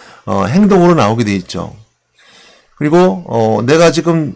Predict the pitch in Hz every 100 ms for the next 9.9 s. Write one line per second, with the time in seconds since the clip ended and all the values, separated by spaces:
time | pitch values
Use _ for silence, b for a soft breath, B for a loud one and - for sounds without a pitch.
0 | - 98 113 117 143 180 214 185 190 175
1 | 165 147 135 123 131 185 180 175 - 123
2 | 180 180 170 147 139 113 117 113 107 101
3 | 92 87 95 120 151 b b b b 131
4 | 147 147 143 120 101 90 120 - 135 123
5 | 143 151 - 85 101 143 165 110 110 110
6 | 95 69 _ - 90 95 80 113 120 127
7 | 110 135 104 104 95 95 85 113 _ B
8 | B B B - 190 190 202 175 185 190
9 | 131 127 151 139 120 117 104 95 87